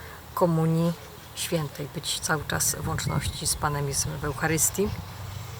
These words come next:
To nie jest warunek konieczny, ale myślę, że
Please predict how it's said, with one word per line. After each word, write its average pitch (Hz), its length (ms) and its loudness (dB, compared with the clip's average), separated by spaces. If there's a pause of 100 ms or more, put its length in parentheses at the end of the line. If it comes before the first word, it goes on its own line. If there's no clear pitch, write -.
(360)
To 240 80 4
nie 254 80 8
jest 226 120 6
warunek 214 320 6
konieczny, 196 460 4
ale 180 140 6
myślę, 180 340 2
że 165 300 4